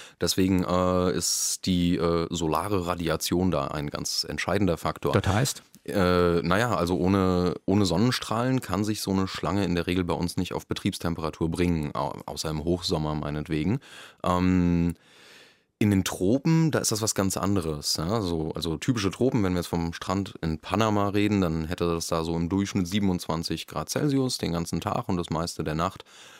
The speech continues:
Speaker 1: Äh, da können Schlangen tags und nachts unterwegs sein.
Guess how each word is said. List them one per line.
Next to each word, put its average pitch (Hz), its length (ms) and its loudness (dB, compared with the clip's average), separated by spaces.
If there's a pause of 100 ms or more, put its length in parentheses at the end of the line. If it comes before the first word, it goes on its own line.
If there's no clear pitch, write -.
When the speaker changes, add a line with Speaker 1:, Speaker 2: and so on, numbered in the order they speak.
(100)
Speaker 1:
Äh, 90 140 2
da 82 100 2
können 101 240 2
Schlangen 90 280 0
tags 90 260 -4
und 87 60 2
nachts 80 220 -4
unterwegs 127 420 -6
sein. 143 300 -4